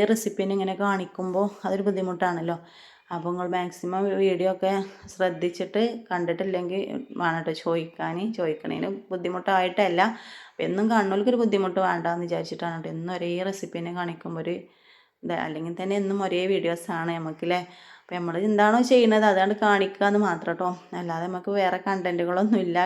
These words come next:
അതിനുള്ള ടൈമും ഇല്ല ട്ടോ. ഇതിന് തന്നെ നമുക്ക് സമയമല്ല. എന്നാൽ തന്നെ നമ്മൾ അവിടെ ഇവിടെയും വെച്ച്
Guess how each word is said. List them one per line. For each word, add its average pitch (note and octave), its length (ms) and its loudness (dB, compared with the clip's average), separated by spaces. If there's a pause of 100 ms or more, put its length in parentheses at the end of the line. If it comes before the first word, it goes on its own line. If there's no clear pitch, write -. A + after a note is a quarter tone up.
അതിനുള്ള F3+ 400 0
ടൈമും F#3 380 2
ഇല്ല E3+ 180 2
ട്ടോ. E3+ 100 0 (520)
ഇതിന് E3+ 180 -2
തന്നെ E3 160 -2
നമുക്ക് F3+ 320 -2
സമയമല്ല. F3 440 -2 (120)
എന്നാൽ E3 300 -2
തന്നെ F3 160 -4
നമ്മൾ F#3+ 240 0
അവിടെ F3 240 -2
ഇവിടെയും F#3+ 260 0
വെച്ച് G3 160 -4